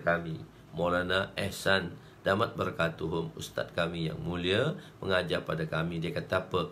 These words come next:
"Kamu dengan saya ni dua kali lima sama je. Saya pun tak, tak, tak boleh pakai. Tuan-tuan, aku pun tak boleh pakai pada kamu." Jadi, Maulana kata, kata saya, Maulana kata, Maulana yang mengajar kami lah,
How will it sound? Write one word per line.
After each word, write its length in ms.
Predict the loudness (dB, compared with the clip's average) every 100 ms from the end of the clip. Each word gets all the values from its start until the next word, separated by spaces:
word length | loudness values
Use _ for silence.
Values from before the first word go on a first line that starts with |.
| -8 -20 0
"Kamu 400 | 4 4 4 0
dengan 180 | 0 0
saya 320 | 2 2 0
ni 160 | -2 -4
dua 240 | -2 -2
kali 240 | 0 -2 0
lima 400 | 0 0 2 2
sama 580 | 4 4 4 0 0 0
je. 160 | 0 0 0 -4 -6
Saya 320 | 4 6 6 4
pun 160 | 2 0
tak, 240 | 2 2 0
tak, 100 | -4
tak 100 | -2
boleh 100 | -2
pakai. 360 | -2 0 2 2 -2 -8 -18
Tuan-tuan, 600 | 4 4 4 4 4 2 -4 -14 -12
aku 440 | -12 -2 0 2
pun 40 | 4
tak 160 | 4
boleh 160 | 2 0
pakai 320 | 0 -2 -2 -4
pada 160 | -4 -4
kamu." 320 | -4 -4 -4 -8 -12 -18 -12 -2
Jadi, 400 | 0 4 2 0 -8 -18 -14 2
Maulana 800 | 6 8 10 10 10 6 4 4
kata, 400 | 2 2 -4 0
kata 400 | 2 2 2 0
saya, 480 | 0 0 2 2 0 -6 -16 -2
Maulana 560 | 2 6 6 4 2
kata, 560 | 2 2 4 2 2 0
Maulana 400 | 2 4 4 4
yang 160 | 4
mengajar 400 | 2 2 2 0
kami 320 | -2 -2 2 2
lah, 160 | 2